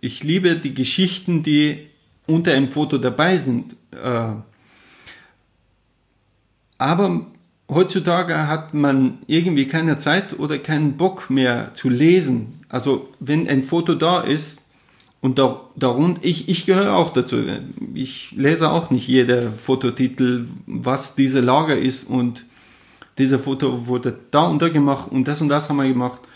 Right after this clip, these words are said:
Um Menschen diese Leidenschaft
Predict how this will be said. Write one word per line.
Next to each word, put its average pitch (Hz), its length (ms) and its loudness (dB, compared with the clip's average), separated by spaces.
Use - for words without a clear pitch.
Um 147 340 2
Menschen 185 500 2
diese 170 240 -2
Leidenschaft 165 760 0